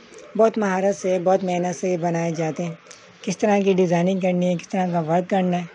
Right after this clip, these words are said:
Color combination कैसे लेने हैं, designing कैसे करनी है, वो तमाम आपको idea दिखाए गए। ये क्रोचेट के, pattern के, किंगिंग के, short मेडी dresses, long dresses, बहुत हसीन है।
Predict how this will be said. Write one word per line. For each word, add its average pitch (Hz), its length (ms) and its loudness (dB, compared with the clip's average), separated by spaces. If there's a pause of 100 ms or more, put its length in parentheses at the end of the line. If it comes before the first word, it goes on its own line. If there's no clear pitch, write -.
(460)
Color 196 240 4
combination 185 600 -2
कैसे 190 220 -4
लेने 180 220 -2
हैं, 180 180 -4
designing 170 420 -2
कैसे 185 220 -4
करनी 175 340 -4
है, 180 80 -14 (560)
वो 202 80 0
तमाम 190 440 4
आपको 175 280 0
idea 165 320 4
दिखाए 160 360 -2
गए। 156 160 -4 (720)
ये 208 60 2
क्रोचेट 196 460 4
के, 185 280 2
pattern 185 380 0
के, 175 160 -2
किंगिंग 180 360 -2
के, 170 120 -4 (420)
short 180 300 2
मेडी 175 240 0
dresses, 170 500 -2
long 165 280 -2
dresses, 165 400 -2 (540)
बहुत 214 180 4
हसीन 190 340 0
है। 175 160 -2